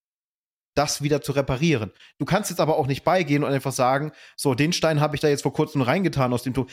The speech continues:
den reiß ich wieder raus und steck den bei mir rein.“ Der Stein ist weg.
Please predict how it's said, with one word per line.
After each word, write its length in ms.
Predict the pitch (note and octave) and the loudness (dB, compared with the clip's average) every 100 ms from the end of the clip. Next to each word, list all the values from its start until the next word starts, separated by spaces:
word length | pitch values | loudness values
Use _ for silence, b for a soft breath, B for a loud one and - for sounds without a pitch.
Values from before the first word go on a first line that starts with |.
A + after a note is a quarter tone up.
| B | B
den 140 | C3 A2+ | -4 0
reiß 240 | D3+ E3 | 0 0
ich 100 | - | -2
wieder 140 | C#3 | -2
raus 240 | A#2+ D3+ D3+ | 2 0 -2
und 60 | |
steck 280 | B2+ D#3 - | -4 -4 -4
den 160 | C3+ B2 | -4 0
bei 140 | A#2 | 0
mir 240 | C3 D#3+ G#2+ | 2 0 -2
rein.“ 160 | E2 - _ _ | -6 -12 _ _
Der 60 | - | -4
Stein 240 | - A3 | -2 -2
ist 200 | D#3+ G#2+ | -4 -4
weg. 260 | G2+ - | -4 -4